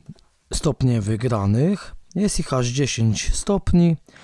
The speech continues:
Najmniejszy stopień to jest dziesięć złotych, a pierwszy stopień to jest ta główna wygrana, czyli pięćset tysięcy złotych.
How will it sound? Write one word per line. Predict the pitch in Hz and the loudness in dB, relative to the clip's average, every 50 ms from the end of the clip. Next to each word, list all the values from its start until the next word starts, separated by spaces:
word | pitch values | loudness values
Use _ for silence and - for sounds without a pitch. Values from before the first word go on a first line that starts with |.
| - - - - | -20 -10 -4 0
Najmniejszy | 170 160 151 151 151 147 127 - 139 | 2 4 4 4 4 4 2 0 -2
stopień | 127 - 139 - - 127 110 | -2 -2 -2 -2 0 -2 0
to | 110 | 0
jest | 117 107 110 | -2 -2 0
dziesięć | 120 127 - - 120 113 113 | -2 -2 0 0 0 2 2
złotych, | 123 131 147 151 - 151 120 123 | 2 0 0 0 -2 -2 -2 -2
a | 120 | -4
pierwszy | - - 135 120 - 131 | -2 -2 -4 -2 -2 -2
stopień | - - 117 - 123 | -2 -2 -2 -2 -2
to | 113 | -2
jest | 107 - | -2 -4
ta | - 123 | -4 -4
główna | 117 120 151 170 165 185 180 160 | -2 0 0 2 4 4 4 4
wygrana, | 131 131 131 120 127 123 120 120 117 113 | 2 0 0 0 0 0 2 2 0 0
czyli | - 135 120 117 117 | -2 -2 -2 -2 0
pięćset | - - 160 151 - - 151 - | 0 0 0 0 0 -2 -4 -4
tysięcy | - 120 - 120 113 117 - 127 117 | -4 -4 -2 -2 -2 -2 0 -2 -2
złotych. | 113 113 101 - - 92 92 - - | 0 -2 -2 -4 -6 -10 -14 -14 -16